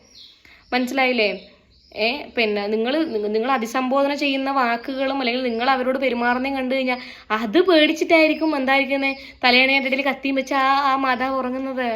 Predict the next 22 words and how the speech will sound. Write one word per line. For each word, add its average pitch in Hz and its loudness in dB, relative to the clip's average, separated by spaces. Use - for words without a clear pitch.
ഒരു 247 -2
സംശയം 330 -4
വേണ്ട 359 -2
ആ 359 0
കാര്യത്തില്. 320 -2
അല്ലാണ്ട് 254 0
നിങ്ങളെ 262 0
വെട്ടിക്കൊല്ലാനും 285 -2
നിങ്ങളെ 277 -6
മക്കളെ 277 -4
വെട്ടി-, - -6
വെട്ടിക്കൊല്ലാനും 277 -4
ആയിരിക്കൂല. 262 -4
അപ്പൊ 302 2
ഇത് 330 4
പറയുന്ന 339 4
സമയത്ത്, 294 0
ആ, 220 -2
പിന്നെ, 202 -6
ആ, 214 -2
നിങ്ങളല്ലേ 359 2
തള്ളെ 320 4